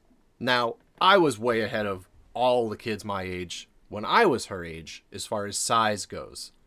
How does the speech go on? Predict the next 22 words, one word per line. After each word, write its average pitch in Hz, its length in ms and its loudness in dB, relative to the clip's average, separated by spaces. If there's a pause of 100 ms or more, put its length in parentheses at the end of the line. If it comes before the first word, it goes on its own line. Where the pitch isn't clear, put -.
(460)
I 147 120 4
had 127 120 2
to 107 80 -4
have 101 200 -6
special 113 460 -6
order 95 220 -6
helmets 143 560 -4
in 104 100 -12
football 147 680 0
and 82 160 -18 (560)
I, 151 200 0
just - 260 -4
everything. 113 480 -2 (180)
So - 160 0
whenever 190 280 4
they 165 140 4
gave 139 320 0
out 120 260 2 (320)
sort 120 300 0
of 104 80 -4
a 92 280 -6 (240)
one-size-fits-all 110 1500 -4